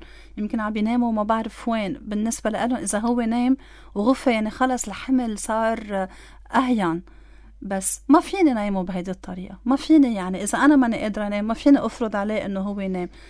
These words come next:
م-، ما بتزبط هيدا، هيدا من الأخطاء اللي كتير الشا-، الشائعة. فإذا منكذب عليهم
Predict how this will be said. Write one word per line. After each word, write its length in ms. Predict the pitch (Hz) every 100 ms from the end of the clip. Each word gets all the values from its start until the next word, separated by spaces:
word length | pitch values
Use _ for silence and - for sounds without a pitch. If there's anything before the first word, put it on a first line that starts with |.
| - -
م-، 340 | - 202 - 233
ما 60 |
بتزبط 480 | 254 - 277 - 196
هيدا، 220 | - 185 202
هيدا 260 | 311 285
من 100 | 262
الأخطاء 420 | 226 202 - 226
اللي 100 | 196
كتير 260 | 190 - 196
الشا-، 420 | 185 - - 180
الشائعة. 480 | 185 - 196 - -
فإذا 360 | - 196 208 202
منكذب 520 | 196 196 220 202 190
عليهم 460 | 185 190 185 214